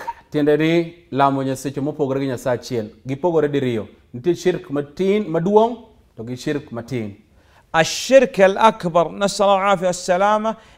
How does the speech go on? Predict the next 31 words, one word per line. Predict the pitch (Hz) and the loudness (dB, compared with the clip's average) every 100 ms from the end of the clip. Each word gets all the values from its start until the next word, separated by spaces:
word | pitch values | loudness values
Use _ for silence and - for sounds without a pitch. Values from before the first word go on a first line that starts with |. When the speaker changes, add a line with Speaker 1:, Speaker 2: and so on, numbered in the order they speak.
| _ 175 | _ -4
Speaker 2:
إذا | 156 170 175 | 2 4 4
مات | 196 220 196 175 | 6 6 4 0
الإنسان | 160 180 160 - 208 190 | -2 -4 -4 2 2 2
عليه | 160 196 208 | 2 0 0
فهو | 185 190 185 | 2 4 4
مخلد | 170 - 220 208 180 165 | 2 4 4 4 2 -2
خلود | - 190 214 196 - | -4 0 2 2 2
أبدي | 233 214 202 165 | 2 4 2 -2
في | 151 | -2
النار. | 165 139 117 - _ _ _ _ _ | -2 -4 -8 -16 _ _ _ _ _
Speaker 1:
Shirk | - 233 214 | 2 2 4
maduong', | 170 160 156 165 185 | 2 2 4 4 2
kata | - 139 | -2 2
lamo | 165 180 | 4 4
Nyasaye | 151 - 170 160 147 190 - _ _ | 2 6 8 8 4 -2 -16 _ _
mopogore | 139 143 151 165 | -8 -4 0 0
gi | |
Nyasaye | 160 139 165 151 | 0 0 2 2
achiel | - 170 | 2 -2
mantie | 151 147 175 | -2 -4 -2
e | |
polo | 156 143 | 0 0
miluongo | 156 170 160 | 0 -4 -4
ni | 170 | -6
shirk | - 233 226 226 - _ _ - - - _ _ | -4 -2 -2 -4 -10 _ _ -20 -20 -20 _ _
maduong' | 147 170 214 220 | 0 4 6 6
tiende | 208 185 190 | 4 0 0
ni | 202 233 - | 0 -2 -6
kopo | - 214 202 | -6 -2 0
ni | 196 | 0
itho, | 180 185 151 139 185 | 0 4 6 4 0